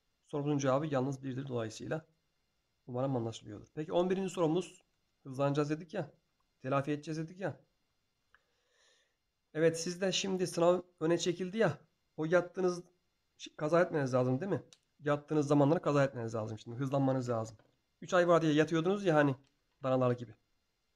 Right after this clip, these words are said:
Şimdi ne, ne oldu? Ya ne oldu derken, yani sınav süresi kısaldığı için telafi etmek için ne yapacaksınız siz de benim gibi? Hızlanacaksınız. Tempoyu arttıracaksınız arkadaşlar. Size örnek oluyorum şu anda.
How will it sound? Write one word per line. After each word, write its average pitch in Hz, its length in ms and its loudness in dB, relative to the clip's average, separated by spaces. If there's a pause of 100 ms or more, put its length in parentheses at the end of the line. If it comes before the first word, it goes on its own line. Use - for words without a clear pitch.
(140)
Şimdi 165 280 2
ne, 180 60 8
ne 180 320 4
oldu? 190 380 0 (1080)
Ya 135 100 -4
ne 143 100 2
oldu 175 200 2
derken, 196 340 -4 (500)
yani 143 180 -2
sınav 175 240 2
süresi 180 240 -4
kısaldığı 165 340 0
için 196 380 -4 (480)
telafi 185 300 0
etmek 160 240 -4
için 160 120 -4
ne 180 40 2
yapacaksınız 160 400 -2
siz 143 120 -8
de 143 100 0
benim 156 180 4
gibi? 165 280 -2
Hızlanacaksınız. 165 640 2
Tempoyu 170 280 2
arttıracaksınız 131 560 -2
arkadaşlar. 117 540 -10 (120)
Size 151 180 -6
örnek 139 260 2
oluyorum 117 260 -8
şu - 120 -12
anda. - 240 -14